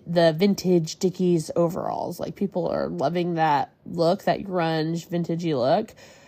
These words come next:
But I was like, "I wanna have more fun with it. I wanna make these look like these overalls they have, these Dickies overalls on Urban Outfitters." So I, like,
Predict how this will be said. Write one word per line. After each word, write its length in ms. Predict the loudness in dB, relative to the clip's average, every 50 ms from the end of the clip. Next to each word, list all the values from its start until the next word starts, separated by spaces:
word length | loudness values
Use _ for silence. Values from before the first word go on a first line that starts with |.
| -20 _ _ -2
But 160 | 0 2 4
I 80 | 4 4
was 180 | 2 2 4
like, 240 | 2 2 2 0 -2
"I 60 | -2
wanna 240 | 0 0 2 2 2
have 160 | 2 2 2
more 240 | 0 0 -2 -2 -2
fun 260 | -2 -4 -4 -4 -2
with 220 | -2 -2 -4 -4 -6
it. 300 | -8 -6 -6 -8 -8 -6
I 100 | -4 -2
wanna 220 | 0 0 2 2 2
make 180 | 0 0 -2
these 220 | -2 -4 -4 -2 -2
look 160 | -4 0 2
like 320 | 2 2 2 2 -2 -6 -14 -20 -20 -20 -20 -20 _ _ _ _ -6
these 680 | -4 -2 -2 0 0 0 0 0 0 -2 -4 -10 -16 _ _ _ _ _ _ _ _ 2
overalls 440 | 2 4 4 6 4 4 4 2 2
they 140 | 2 2 2
have, 260 | 4 2 2 2 2
these 160 | 0 -2 -2
Dickies 260 | -2 -2 0 0 0
overalls 400 | 2 0 0 2 2 2 2 2
on 140 | 0 -2 -2
Urban 240 | -2 -4 -4 -4 -2
Outfitters." 560 | 0 0 0 0 0 0 2 2 2 2 2
So 160 | 4 4 6 6
I, 140 | 6 6
like, 280 | 4 4 2 0 -2